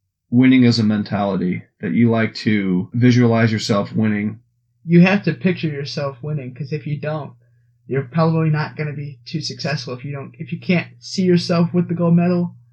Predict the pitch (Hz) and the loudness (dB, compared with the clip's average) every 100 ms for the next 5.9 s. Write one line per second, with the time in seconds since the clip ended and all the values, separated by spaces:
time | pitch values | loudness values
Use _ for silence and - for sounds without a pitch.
0 | _ _ _ _ - 147 143 139 135 - | _ _ _ _ -10 -4 -2 -2 -4 -8
1 | _ _ _ _ _ - 156 147 135 120 | _ _ _ _ _ -6 -4 -2 -4 -10
2 | - - 175 160 165 165 160 160 - - | -12 0 4 4 4 4 2 0 -8 -2
3 | 160 147 143 143 127 123 127 _ _ _ | -2 -2 -6 -6 -6 -8 -12 _ _ _
4 | _ - 139 151 - 165 160 - 160 - | _ -12 -8 -6 0 0 0 -2 -6 -8
5 | - _ 165 151 - 165 160 165 | -16 _ 0 0 0 0 2 2